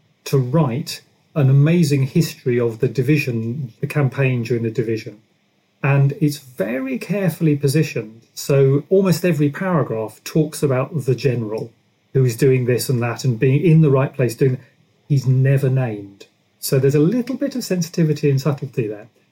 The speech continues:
And he then gets a version of that history full of photos of the campaign, a sort of glossy, posh version,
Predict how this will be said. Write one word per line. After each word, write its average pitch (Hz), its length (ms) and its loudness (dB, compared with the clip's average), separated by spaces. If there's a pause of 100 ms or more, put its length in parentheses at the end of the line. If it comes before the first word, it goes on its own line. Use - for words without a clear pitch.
(140)
And 143 240 2
he 160 220 4
then 156 320 2
gets 160 360 -4
a 151 60 -2
version 156 460 4
of 131 80 0
that 135 220 -2
history 139 640 -2 (380)
full 190 380 0
of 156 100 0
photos 117 800 -2
of 131 240 -4
the - 60 -20
campaign, 113 760 -8 (300)
a 135 80 0
sort 139 180 0
of 131 120 2
glossy, 147 640 2
posh - 420 -2
version, 127 540 -2